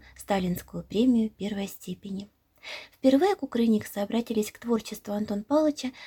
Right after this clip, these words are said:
накануне Великой Отечественной войны. В послевоенные годы вернулись к нему снова. Художники выбрали для работы чёрную акварель, одновременно строгую и нежную, позволяющую играть тенями и полутонами.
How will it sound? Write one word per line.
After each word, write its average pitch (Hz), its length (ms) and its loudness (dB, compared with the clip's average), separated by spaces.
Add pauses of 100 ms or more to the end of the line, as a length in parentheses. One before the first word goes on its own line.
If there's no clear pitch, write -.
(100)
накануне 269 560 4
Великой 233 600 2 (160)
Отечественной 220 720 0
войны. 202 480 0 (320)
В - 60 -16
послевоенные 202 800 0
годы 185 300 -8
вернулись 247 440 2
к - 100 -20
нему 190 220 -2
снова. 196 480 -8 (540)
Художники 254 520 6
выбрали 233 420 2
для 208 120 0
работы 247 420 0
чёрную 277 460 6
акварель, 247 520 0 (240)
одновременно 208 640 4
строгую 302 540 2
и 285 100 0
нежную, 214 680 4 (260)
позволяющую 202 720 -2
играть 190 260 -6
тенями 254 560 2 (100)
и 208 100 -10
полутонами. 196 800 -6